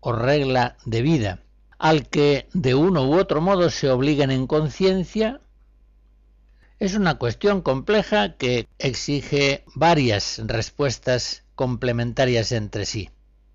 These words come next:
Para responder a la pregunta que nos ocupa, digo, en primer lugar, que la Iglesia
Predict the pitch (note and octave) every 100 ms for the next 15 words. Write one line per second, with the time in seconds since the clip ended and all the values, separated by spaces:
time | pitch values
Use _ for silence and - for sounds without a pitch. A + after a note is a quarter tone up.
0 | _ _ _ _ _ _ _ _ _ _
1 | D#3 D#3 D#3 D#3+ - - F3 G3+ A#3 A3
2 | _ _ - C3 A#2 C3+ C#3+ D#3 D3+ D3+
3 | D#3 F3 F3+ G#3+ G#3 G3 - - _ _
4 | _ C#3+ G3+ G3 F#3 D3+ C#3+ D3 C#3 B2
5 | C3+ D3+ B2+ C#3+ C3 C3 _ A#2+ A2+ A2+
6 | C#3+ A#3 - F#3+ G3+ F3